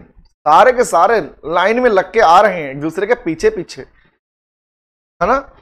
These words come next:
ओके। can we start? Can we start? Can we start? हाँ या ना? बोलो हाँ या ना? ओके, नोट कर लिया था। ठीक है अंशु, ओके, यस। तो ये क्लास, क्लास में हमने इस पार्ट को नोट किया था, समझा नहीं था, आज समझ लेते हैं इस पार्ट को।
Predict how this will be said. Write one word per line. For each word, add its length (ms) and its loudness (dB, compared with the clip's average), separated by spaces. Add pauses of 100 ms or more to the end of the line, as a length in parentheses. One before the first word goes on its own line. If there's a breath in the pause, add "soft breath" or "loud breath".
(120)
ओके। 380 -6 (420)
can 160 2
we 100 2
start? 400 4 (160)
Can 180 0
we 100 0
start? 400 4 (140)
Can 160 0
we 120 -2
start? 340 4 (160)
हाँ 420 -2
या 340 0
ना? 420 -8
बोलो 480 -6
हाँ 140 -2
या 260 2
ना? 440 -6 (1400 soft breath)
ओके, 240 2 (960)
नोट 180 -2
कर 120 0
लिया 120 -6
था। 80 -6
ठीक 200 -2
है 60 8
अंशु, 200 -2
ओके, 380 0 (120)
यस। 380 -4 (500)
तो 60 4
ये 120 4
क्लास, 320 6
क्लास 260 4
में 80 4
हमने 140 2
इस 80 -2
पार्ट 240 6
को 120 0
नोट 320 4
किया 220 6
था, 160 6
समझा 440 2
नहीं 180 2
था, 120 4
आज 300 4
समझ 300 4
लेते 100 0
हैं 80 -2
इस 60 -8
पार्ट 200 4
को। 300 0